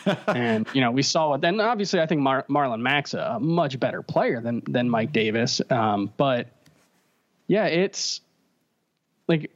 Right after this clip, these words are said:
Speaker 2: this guy is our starter. That doesn't really matter all that much. What, I mean, this is the kind of news item that's not really news.
Speaker 1: Right.
Speaker 2: You know,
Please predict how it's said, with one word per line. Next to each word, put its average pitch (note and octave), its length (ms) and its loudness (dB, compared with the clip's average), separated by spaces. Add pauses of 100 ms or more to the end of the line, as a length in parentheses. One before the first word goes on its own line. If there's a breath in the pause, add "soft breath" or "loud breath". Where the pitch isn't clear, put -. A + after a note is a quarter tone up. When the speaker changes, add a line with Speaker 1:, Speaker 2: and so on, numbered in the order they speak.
Speaker 2:
this F3 360 -2
guy F#3 200 2
is D#3+ 100 0
our C#3+ 120 2
starter. D3+ 360 0
That D3 180 -2
doesn't D3+ 340 0
really B2 540 0 (360)
matter B2+ 540 2
all B2+ 220 2
that A#2 180 0
much. D3 260 0
What, E3 240 0 (1160)
I F#3+ 120 2
mean, A3 180 2 (380)
this B3+ 260 0
is D#4 220 0
the A#3 120 2
kind A3 280 2
of F#3 80 2
news F#3+ 260 2
item D#3+ 240 4
that's C#3+ 160 0
not F#3 180 2
really A2 260 -2
news. - 600 -2 (140)
Speaker 1:
Right. - 180 -2
Speaker 2:
You D3+ 60 2
know, C#3 280 2